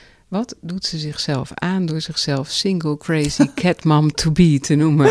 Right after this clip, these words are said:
Speaker 2: Oh,
Speaker 1: Ze
Speaker 2: hoezo?
Speaker 1: voorsp-, nou, ze voorspelt haar eigen toekomst zowat. Het wordt haast een beetje, eh,
Speaker 2: Oh.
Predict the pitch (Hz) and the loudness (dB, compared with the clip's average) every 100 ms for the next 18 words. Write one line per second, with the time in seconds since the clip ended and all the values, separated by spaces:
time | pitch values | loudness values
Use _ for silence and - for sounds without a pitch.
0 | 427 392 - 311 269 247 240 208 208 302 | 4 -2 -6 -2 2 4 4 6 6 6
1 | 466 - 285 240 254 240 262 254 - 285 | 4 4 4 6 2 0 -2 -2 0 0
2 | 285 220 208 240 240 220 - 254 - 226 | 4 2 4 2 2 -2 0 -2 0 0
3 | 208 - 185 175 165 175 180 190 190 190 | 0 0 0 0 -2 -6 -4 -2 -2 -2
4 | - 175 175 185 170 165 - 160 156 240 | -4 -2 -2 -2 -2 -2 -2 -2 -2 -2